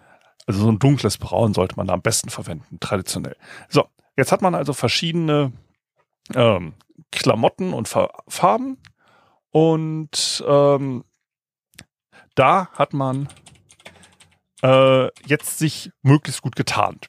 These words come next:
Jetzt haben wir ja natürlich das Problem, wenn ich, äh, mich in der,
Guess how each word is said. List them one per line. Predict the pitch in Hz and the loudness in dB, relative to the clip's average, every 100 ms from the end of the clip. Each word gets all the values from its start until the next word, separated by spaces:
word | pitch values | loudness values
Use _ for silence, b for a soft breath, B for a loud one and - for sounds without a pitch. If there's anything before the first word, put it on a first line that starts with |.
| - | -6
Jetzt | 123 185 | 0 0
haben | 226 | 0
wir | |
ja | 196 | -2
natürlich | 175 165 151 | -2 -2 -4
das | - | -4
Problem, | 107 110 131 320 | -6 0 0 2
wenn | 139 | -2
ich, | 120 - - _ - | -2 -10 -18 _ -2
äh, | 127 120 120 117 - - | 4 6 6 2 -2 -2
mich | 147 - - - b b b b b | -2 -2 -14 -18 b b b b b
in | 151 147 131 123 117 127 _ - | 0 0 -2 -4 -6 -12 _ 0
der, | 117 113 113 110 107 101 | 2 4 2 0 -2 -6